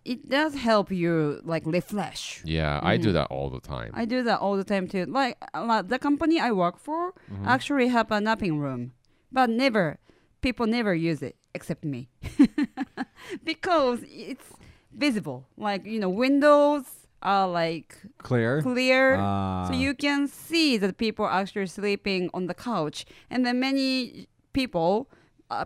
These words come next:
Speaker 1: may be thinking that's embarrassing that people see them, like, sleeping.
Speaker 3: I used to, l-,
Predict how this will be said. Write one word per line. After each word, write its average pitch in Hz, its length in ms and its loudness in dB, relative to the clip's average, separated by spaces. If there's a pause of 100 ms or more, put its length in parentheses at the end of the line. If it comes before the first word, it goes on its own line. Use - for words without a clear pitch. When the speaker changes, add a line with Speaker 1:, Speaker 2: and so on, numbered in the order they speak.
Speaker 1:
may 233 200 -4
be 208 140 0
thinking 220 480 -2
that's 170 320 0
embarrassing 190 800 -2
that 196 180 -4
people 170 300 -4
see 175 260 -6
them, 170 520 -2
like, 127 240 -8 (200)
sleeping. 180 760 -4 (520)
Speaker 3:
I 175 140 6
used 196 400 4 (140)
to, 131 560 4
l-, 117 140 -4